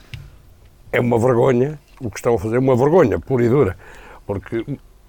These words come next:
eu, ao contrário de muita boa gente, eu acho que é bom que os bancos tenham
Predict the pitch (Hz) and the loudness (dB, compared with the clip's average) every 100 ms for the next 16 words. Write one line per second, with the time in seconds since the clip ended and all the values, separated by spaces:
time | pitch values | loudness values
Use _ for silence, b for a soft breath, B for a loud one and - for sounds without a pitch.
0 | - 202 - - - - - - - 123 | 0 0 0 -8 -20 -20 -20 -18 -6 -4
1 | 131 131 127 - 143 127 143 117 - 226 | 0 0 0 0 2 4 2 0 -6 -14
2 | - _ _ - - - 113 110 117 - | -14 _ _ -20 -20 -12 -4 -2 -2 -4
3 | - 113 101 107 131 104 123 107 95 - | -8 -8 -4 0 0 0 -2 -2 -6 -8
4 | 101 123 - - 131 | -4 -4 -4 -2 2